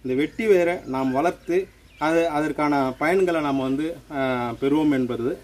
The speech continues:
ஆ, நம்முடைய ஒரு இயக்கம். நம்ம இந்த வெட்டி வேரை நிலத்துல எப்படி நடவு செய்யறது அதை பத்தி பார்ப்போம். இந்த மண்ணை நல்லா கொத்தி எடுத்து இந்த புற்களை களைஞ்சி எடுத்துட்டு, ஆம், ரெண்டு அடி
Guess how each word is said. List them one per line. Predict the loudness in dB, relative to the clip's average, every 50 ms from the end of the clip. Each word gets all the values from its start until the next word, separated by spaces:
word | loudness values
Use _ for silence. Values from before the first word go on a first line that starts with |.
| -12 -12
ஆ, |
நம்முடைய | -10 -8 -6 -4 -2 -2 -2 -2 0 0 0 0 -2 -6 -14 -20 -20 -20 -18 -8
ஒரு | -6 -4 -2 0
இயக்கம். | 2 2 0 0 0 -4 -4 -4 -10 -16 -20 -20 -20 -20 -20 -20 -18 -18 -20 -20 -20 -6 2
நம்ம | 4 6 6 6 6 6 4 2
இந்த | 2 2 2 2
வெட்டி | 2 0 0 0 4
வேரை | 4 6 6 6 4 2 2 -2 -10 -18 -20 -20 -20 -6 2
நிலத்துல | 6 6 6 6 4 4 4 6 6
எப்படி | 4 2 2 2 4
நடவு | 4 4 6 6 4 4
செய்யறது | 4 2 2 2 2 2 2
அதை | 2 2 0 -2
பத்தி | -2 -4 -2
பார்ப்போம். | -2 -2 -2 0 2 2 2 2 0 -4 -12 -20 -20 -20 -20 -20 -20 -20 -20 -20 -20 -20 -20 -20 -20 -20 -20 -20 -16 -6
இந்த | -2 2 4
மண்ணை | 6 6 6 4
நல்லா | 4 6 4 4
கொத்தி | 4 2 0 -2 0 2
எடுத்து | 2 2 2 0 0 0 0 0 0 -4 -10 -20 -20 -20 -12 -6
இந்த | -2 -2 0
புற்களை | 2 0 -2 4 4 6 8 8 6 6 2 -2 -10 -20 -8 -2
களைஞ்சி | 2 2 4 2 2 2 0 0
எடுத்துட்டு, | 0 -2 -6 -4 0 0 0 0 -2 -6 -14 -20 -20 -20 -20 -20 -20 -20 -20 -20 -20 -20 -20 -14 -4
ஆம், | 0 2 2 4 4 2 2 0 -4 -6 -10 -14 -20 -20 -20 -18 -14 -8
ரெண்டு | 4 6 6 6 6 6 6 4
அடி | 6 4 2 0